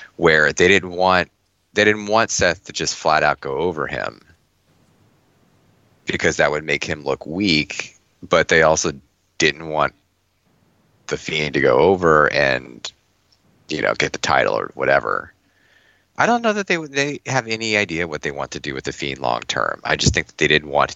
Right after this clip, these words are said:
they didn't want him to lose, so they wanted to keep him strong, but they didn't want to put the title on him. So they did this thinking, like, whoever, Vince, whomever, thought,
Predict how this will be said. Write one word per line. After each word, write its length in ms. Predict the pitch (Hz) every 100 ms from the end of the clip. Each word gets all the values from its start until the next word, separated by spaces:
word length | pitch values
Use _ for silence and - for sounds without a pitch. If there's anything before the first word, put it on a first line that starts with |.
| _ -
they 100 | 92
didn't 180 | 113
want 140 | 113 110
him 120 | 107
to 60 | 95
lose, 560 | 80 67 64 - - -
so 160 | -
they 60 | 78
wanted 140 | 78 78
to 20 |
keep 160 | 82
him 80 | 73
strong, 420 | - 69 58 55 - _ - - - - _ _ -
but 80 | 87
they 100 | 87
didn't 140 | 87 87
want 140 | 82
to 40 |
put 60 | 92
the 60 | -
title 340 | 76 73 -
on 180 | - -
him. 140 | - _ _ _ _ -
So 560 | - 87 82 80 76 - -
they 240 | 85 90
did 220 | 80 85
this 420 | 73 95 85 80 -
thinking, 380 | 92 82 85 82
like, 420 | 71 71 - - _ _ _ _ _ _ _ _ _ _ _ _ - _ _ -
whoever, 440 | 90 90 78 69
Vince, 480 | - 87 82 71 -
whomever, 420 | 78 82 73 65
thought, 340 | 64 67 64